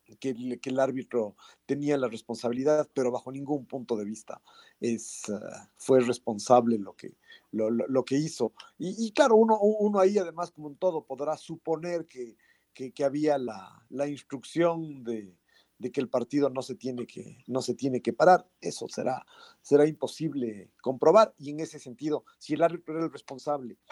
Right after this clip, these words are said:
y, eh, y no lo paró, la responsabilidad es, es del árbitro. Y por lo tanto, la responsabilidad termina siendo del organizador del, del torneo.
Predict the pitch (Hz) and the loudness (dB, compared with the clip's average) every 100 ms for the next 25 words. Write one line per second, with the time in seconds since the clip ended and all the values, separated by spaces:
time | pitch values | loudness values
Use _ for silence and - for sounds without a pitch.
0 | - _ _ _ - 135 117 113 104 - | -20 _ _ _ -16 -12 -8 -8 -10 -10
1 | 151 151 175 170 - 127 165 175 _ - | -6 4 6 6 6 6 6 4 _ -16
2 | 120 107 110 - 101 107 95 104 113 110 | -14 -14 -16 -18 -10 -10 -10 -8 -6 -6
3 | 104 101 - - 127 117 143 143 113 113 | -8 -12 -18 -14 -10 -4 2 2 0 -8
4 | - - _ _ - 143 147 139 131 143 | -14 -20 _ _ -12 -6 2 2 2 0
5 | 139 131 127 - 120 117 110 - 117 120 | -4 0 0 -2 -6 -6 -6 -10 -4 -2
6 | 127 131 113 117 113 104 123 113 101 98 | 0 -2 -4 -8 -10 -10 -8 -6 -8 -8
7 | 98 95 98 - 107 107 104 - - _ | -8 -8 -10 -8 -4 -4 -4 -14 -20 _
8 | - _ - - - 170 214 220 | -20 _ -12 -8 2 4 6 4